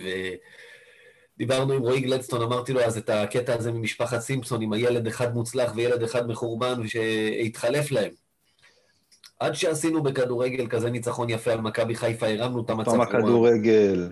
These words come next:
Speaker 2: נו.
Speaker 1: באנו בכדורסל, ואתה יודע, כל השבוע זה ביאס אותך. פנרבכצ'ה, תכף נדבר, כי שוב, צפיתי את ההפסד הזה, אבל אז גם לא נתנו לנו את ה-, את האפשרות לתקן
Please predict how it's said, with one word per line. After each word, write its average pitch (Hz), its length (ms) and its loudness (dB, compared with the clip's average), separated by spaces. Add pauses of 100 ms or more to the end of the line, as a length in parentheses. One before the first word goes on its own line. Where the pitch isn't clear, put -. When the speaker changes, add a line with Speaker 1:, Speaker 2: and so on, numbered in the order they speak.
(120)
Speaker 2:
נו. 104 320 0 (120)
Speaker 1:
באנו 170 360 2
בכדורסל, 123 920 0
ואתה 117 180 -2
יודע, 151 200 0
כל 170 220 0
השבוע 143 420 0
זה 117 120 -2
ביאס 117 340 -2
אותך. 110 200 -6 (540)
פנרבכצ'ה, 170 580 -2
תכף 147 320 -6
נדבר, 127 460 -2
כי 110 320 -14
שוב, - 320 -6
צפיתי 143 420 -6
את 139 60 -8
ההפסד 160 380 -2
הזה, 110 240 -2
אבל 107 180 -2
אז 139 140 2
גם 131 160 0
לא 143 100 0
נתנו 143 220 -2
לנו 127 240 0
את 113 100 -4
ה-, 107 220 0
את 107 120 -6
האפשרות 123 640 -2
לתקן 113 520 -2